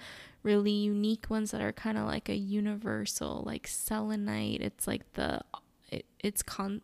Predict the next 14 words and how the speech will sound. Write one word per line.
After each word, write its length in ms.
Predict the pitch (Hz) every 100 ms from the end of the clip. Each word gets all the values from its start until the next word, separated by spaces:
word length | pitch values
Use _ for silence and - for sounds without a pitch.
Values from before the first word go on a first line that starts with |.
| -
it's 240 | 208 -
a 160 | - - -
cleansing. 920 | - 208 202 202 208 208 202 202 214 - - - -
It 140 | 190
can 180 | - 208
clear 460 | - - 208 196 -
other 300 | 214 214 208
crystals. 640 | - 214 - 208 196 -
It 100 | -
never 260 | - - 202
has 280 | 214 -
to 100 | -
be 140 | 220 214
charged. 880 | - - 220 220 220 214 196 -